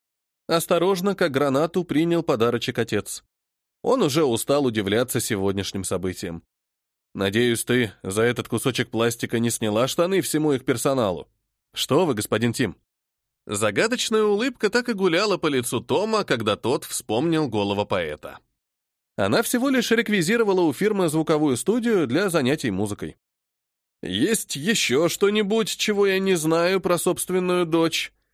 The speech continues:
Тяжело вздохнул отец. "Пока все", с очень честным видом доложил Том. "Парню можно выступать в театре.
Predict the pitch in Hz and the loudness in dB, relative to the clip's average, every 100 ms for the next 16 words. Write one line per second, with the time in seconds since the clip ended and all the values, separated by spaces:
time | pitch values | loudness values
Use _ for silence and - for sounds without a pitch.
0 | _ - 131 107 101 113 170 143 123 113 | _ -4 -2 0 0 0 0 0 -2 0
1 | 113 104 95 87 - _ _ _ _ _ | 0 -2 -4 -6 -10 _ _ _ _ _
2 | 87 87 139 - 90 95 _ _ _ _ | -8 -2 -2 -2 -6 -6 _ _ _ _
3 | - 208 226 220 165 175 135 90 87 165 | -4 0 2 2 2 2 0 -4 -4 -2
4 | 247 165 110 107 98 101 104 110 76 _ | 0 0 2 0 0 0 0 -4 -4 _
5 | _ _ _ _ _ _ - - 165 269 | _ _ _ _ _ _ -4 0 2 2
6 | 269 233 240 233 220 208 202 180 - - | 2 2 2 2 0 0 0 0 -2 -2
7 | 190 170 120 104 | 0 2 0 -4